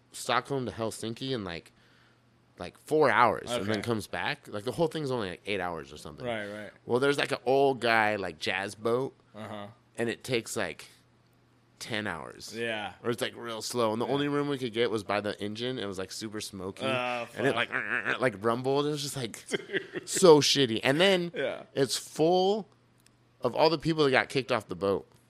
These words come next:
Speaker 2: Okay.
Speaker 1: And they're all found duty-free alcohol, so they're wasted Swedes that, like,
Speaker 2: Mm.
Speaker 1: missed the show and have been in a brig and then thrown on an old man boat.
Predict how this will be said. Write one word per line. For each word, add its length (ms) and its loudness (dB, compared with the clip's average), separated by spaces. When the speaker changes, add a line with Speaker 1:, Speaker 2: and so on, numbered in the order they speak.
Speaker 2:
Okay. 380 -2
Speaker 1:
And 160 -2
they're 200 6
all 260 4
found 380 -2
duty-free 500 -2
alcohol, 480 0
so 160 -6
they're 100 0
wasted 640 0
Swedes 580 -2
that, 200 2
like, 220 0
Speaker 2:
Mm. 60 -14
Speaker 1:
missed 400 2
the 80 0
show 560 2
and 120 -2
have 180 -2
been 120 2
in 160 2
a 60 2
brig 480 4
and 140 0
then 100 -2
thrown 300 2
on 160 2
an 80 -2
old 180 2
man 240 0
boat. 320 2